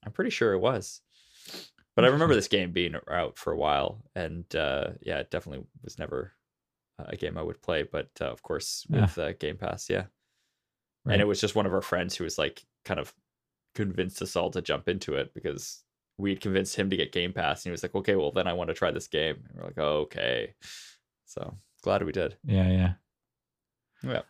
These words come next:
Speaker 2: Um, yeah, I think for the last couple of weeks, that's more or less what I've been up to. I think I've got my eyes on a, on a few other things. I do think I'll probably end up buying Valheim.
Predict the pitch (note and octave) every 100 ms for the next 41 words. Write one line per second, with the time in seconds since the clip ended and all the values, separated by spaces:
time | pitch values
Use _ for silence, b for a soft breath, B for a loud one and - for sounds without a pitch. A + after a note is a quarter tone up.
0 | - A#2 B2 A#2+ B2 B2 B2 A#2+ - F#3+
1 | C3 B2+ - A#2 G#2+ - G#2 F#2+ E2+ F2
2 | - F#2+ E2+ E2+ - F2 E2 E2+ - F#2+
3 | - G#2 F#2 E2+ F2+ G2+ E2+ E2 D#2+ D#2+
4 | E2 - - - G#2 - F2+ F2 E2+ -
5 | G2+ E2 A2 - E2+ D#2 - D2+ D2 -
6 | E2+ D#2+ D#2+ D#2 D#2+ D#2+